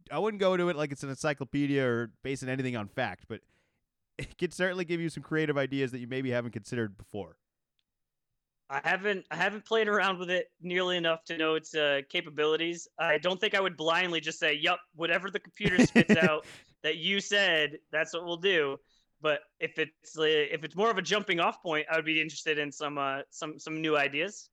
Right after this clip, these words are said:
Speaker 1: Well, I, I, I more just gotta kinda do it and then say, "All right, so this is what it said. What do you think, and what can we actually do with this?" Is, is kinda the more of what I was thinking of that.
Speaker 2: Okay.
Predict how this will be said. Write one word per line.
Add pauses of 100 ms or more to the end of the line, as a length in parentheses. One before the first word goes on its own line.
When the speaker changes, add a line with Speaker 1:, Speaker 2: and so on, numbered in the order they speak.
(160)
Speaker 1:
Well,
I,
I,
I
more
just
gotta
kinda
do
it
and
then
say,
"All
right,
so
this
is
what (180)
it
said. (480)
What
do
you
think,
and
what
can
we
actually
do
with
this?" (240)
Is,
is
kinda (380)
the
more
of
what
I
was
thinking
of
that.
Speaker 2:
Okay.